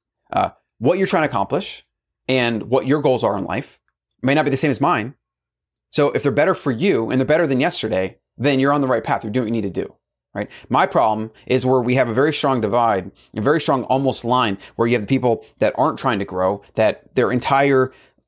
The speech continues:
life strategy, even if they don't realize it, is kind of just staying in the same place, thinking the same things, and defending the status quo.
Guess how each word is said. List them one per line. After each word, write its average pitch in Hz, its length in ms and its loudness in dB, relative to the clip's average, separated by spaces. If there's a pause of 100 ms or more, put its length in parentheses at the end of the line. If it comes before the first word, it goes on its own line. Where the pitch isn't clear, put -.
(200)
life 127 360 0
strategy, 139 420 0
even 120 220 -2
if 123 60 -4
they 131 60 0
don't 120 160 0
realize 117 380 2
it, 107 100 -2
is 110 100 -4
kind 135 220 -2
of 135 60 -2
just 113 140 -6
staying 101 200 0
in 135 80 2
the 139 60 2
same 117 260 0
place, 98 500 -2 (220)
thinking 143 220 -2
the 143 60 0
same 135 240 0
things, 101 360 -4 (160)
and 120 140 -2
defending 123 320 0
the 117 60 -2
status 98 300 0
quo. 113 280 -2